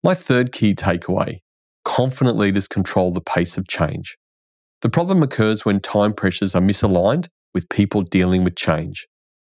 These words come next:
If the pace can be aligned with the flow of the people, then the change journey will be smoother. Insecure leaders are impatient, superficial, and lay blame during change. Confident leaders won't be controlled by time pressures.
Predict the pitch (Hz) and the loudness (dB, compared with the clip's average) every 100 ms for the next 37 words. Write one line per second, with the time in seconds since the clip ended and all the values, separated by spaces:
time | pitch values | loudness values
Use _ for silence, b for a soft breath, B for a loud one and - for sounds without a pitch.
0 | - 123 - - 131 151 - 151 131 107 | -2 -2 0 0 0 0 2 2 4 2
1 | 98 98 135 - 101 - 92 - 98 98 | 2 2 0 -2 -4 -4 -2 0 2 0
2 | 98 - 95 95 156 185 _ _ _ - | -4 -2 0 2 0 0 _ _ _ 0
3 | 104 107 - 113 123 131 131 101 104 151 | 2 2 2 0 2 0 0 0 2 2
4 | 170 - 98 92 - 98 92 82 82 _ | 0 -2 2 2 2 2 2 2 -2 _
5 | _ _ _ _ 156 180 190 - 143 120 | _ _ _ _ 2 2 2 2 2 4
6 | 113 113 104 104 95 - 107 - 180 - | 2 2 2 2 0 0 -2 0 -2 -2
7 | _ _ _ - - 110 - - 101 - | _ _ _ -4 0 0 0 -2 0 2
8 | 190 - _ _ - 95 95 95 101 95 | 0 -2 _ _ 0 4 4 4 2 2
9 | 92 87 85 85 87 85 87 - 82 95 | 2 2 0 0 0 0 -2 -2 -4 -4
10 | - - _ _ _ _ - - 139 139 | -10 -18 _ _ _ _ -6 -2 0 2
11 | 143 117 110 107 - 101 110 - 101 107 | 0 2 2 2 2 0 0 -2 -2 -2
12 | - 101 95 98 - 87 85 85 - - | 0 0 2 0 0 0 0 0 -4 -4
13 | - 90 - | -4 -6 -8